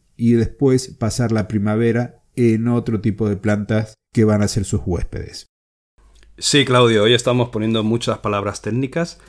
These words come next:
Speaker 2: La verdad que las palabras técnicas son un poco rollo y son difíciles de recordar,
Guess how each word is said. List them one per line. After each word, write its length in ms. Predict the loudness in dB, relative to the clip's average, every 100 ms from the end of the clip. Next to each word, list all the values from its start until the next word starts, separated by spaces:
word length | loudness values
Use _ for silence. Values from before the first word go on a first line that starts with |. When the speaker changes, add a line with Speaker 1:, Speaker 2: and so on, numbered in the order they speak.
| -20 -14
Speaker 2:
La 180 | -8 -4
verdad 260 | -2 0 0
que 60 |
las 140 | 0 0
palabras 400 | 0 0 0 0
técnicas 380 | 0 0 0 -2
son 240 | -2 0
un 120 | 0
poco 280 | -2 -2 -2
rollo 360 | 0 0 2 2
y 60 |
son 240 | 2 0 -2
difíciles 500 | -2 -4 -2 0 0
de 80 |
recordar, 540 | -2 -4 -6 -6 -8